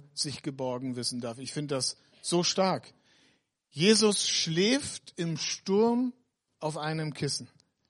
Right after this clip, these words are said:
Ey, ey, mal ganz abgesehen davon, dass wir vielleicht seekrank werden würden oder was auch immer, aber die Jünger haben Angst, unterzugehen und Jesus schläft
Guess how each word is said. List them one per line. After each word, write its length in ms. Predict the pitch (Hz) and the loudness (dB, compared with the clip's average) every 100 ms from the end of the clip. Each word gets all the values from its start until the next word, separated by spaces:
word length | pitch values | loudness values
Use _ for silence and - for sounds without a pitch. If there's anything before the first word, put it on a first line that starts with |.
| _ _ _ | _ _ _
Ey, 280 | 185 185 - _ _ _ _ _ _ _ _ _ _ _ _ _ _ _ _ _ _ | -4 -4 -8 _ _ _ _ _ _ _ _ _ _ _ _ _ _ _ _ _ _
ey, 500 | - - - - - | -16 -16 -16 -20 -20
mal 360 | 151 - 160 | -18 -4 0
ganz 180 | 170 175 | 2 2
abgesehen 440 | 190 175 175 175 170 | 0 2 2 2 2
davon, 280 | 156 170 | 2 2
dass 140 | 160 156 | 2 0
wir 100 | 175 | 0
vielleicht 320 | 160 160 147 | -2 -4 -2
seekrank 460 | 175 240 214 196 170 | 0 0 0 0 0
werden 320 | 165 156 156 | -2 -2 0
würden 240 | 156 151 | 2 2
oder 240 | 151 143 143 | 0 -2 -2
was 160 | 143 | -2
auch 60 | 160 | -4
immer, 160 | 147 | -4
aber 220 | 143 151 135 - - _ _ _ _ _ | -4 -4 -8 -12 -20 _ _ _ _ _
die 160 | 151 196 | -2 4
Jünger 320 | 247 294 226 | 6 8 8
haben 180 | 226 220 | 8 6
Angst, 460 | - 254 311 - | 6 8 6 4
unterzugehen 760 | - 294 302 294 285 262 269 277 | 0 2 2 0 -2 -2 -2 -2
und 180 | 220 190 | -2 0
Jesus 400 | 233 269 277 247 | 0 0 -2 -4
schläft 1080 | - - 220 247 294 311 226 - - - | -6 -4 -2 0 2 2 0 -8 -20 -20